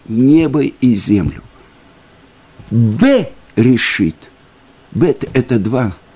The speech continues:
решит начал, ради этих двух начал. И когда Аврааму исполняется пятьдесят два года, когда он обучает в Харане мужчин, а Сара обучает женщин,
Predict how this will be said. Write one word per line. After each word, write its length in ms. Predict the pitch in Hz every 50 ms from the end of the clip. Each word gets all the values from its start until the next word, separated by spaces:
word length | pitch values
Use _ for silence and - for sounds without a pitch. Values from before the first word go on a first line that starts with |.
| _ _ _ _ _ -
решит 560 | - 120 131 120 - - - 160 147 - -
начал, 480 | - 107 110 107 - - - - 78 87 - - _ _ _ _ _ _ _ _ -
ради 300 | - 120 117 90 - 110
этих 380 | - 127 - - - 101 -
двух 360 | - 117 131 139 - - - -
начал. 440 | - - - - - - - - - - - - - - - - - - - - - -
И 120 | 175 175
когда 640 | - - 170 156 147 143 156 135 190 196 185 175 156
Аврааму 640 | 139 127 143 147 135 131 156 170 156 151 143 135 139
исполняется 1160 | - - - - 135 143 143 135 131 147 165 170 156 139 131 107 - - - 110 95 85 - - - _ _ _ _ _ _ _ _ - - - - - _ _ - - - -
пятьдесят 800 | - 185 185 143 175 180 151 - - 180 175 185 190 165 202 -
два 300 | - 139 131 151 156 156
года, 500 | 135 113 104 120 120 113 107 - 117 127 - _ - - - - - - - -
когда 400 | - 185 175 147 143 185 190 180
он 140 | 175 170 165 -
обучает 840 | 165 160 135 156 170 160 - - - 196 175 180 175 170 156 -
в 60 | -
Харане 540 | - - 165 160 165 160 160 156 151 147 139
мужчин, 600 | 131 135 131 113 - - - - 143 147 151 147 - - - - - -
а 140 | - 151
Сара 400 | 139 - - 208 170 170 160 156
обучает 520 | 143 131 139 143 - - 180 170 170 160 127
женщин, 640 | 120 107 151 190 190 185 - - - 190 190 185